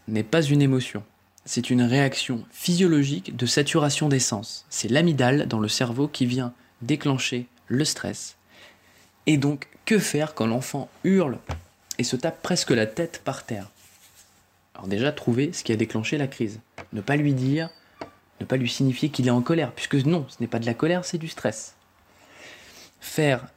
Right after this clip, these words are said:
des hypothèses, deuxièmement donc, cela demande de prendre du recul. Pour nous les parents, même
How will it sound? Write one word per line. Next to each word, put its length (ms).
des 260
hypothèses, 520
deuxièmement 540
donc, 340
cela 300
demande 280
de 60
prendre 220
du 80
recul. 380
Pour 180
nous 140
les 120
parents, 320
même 400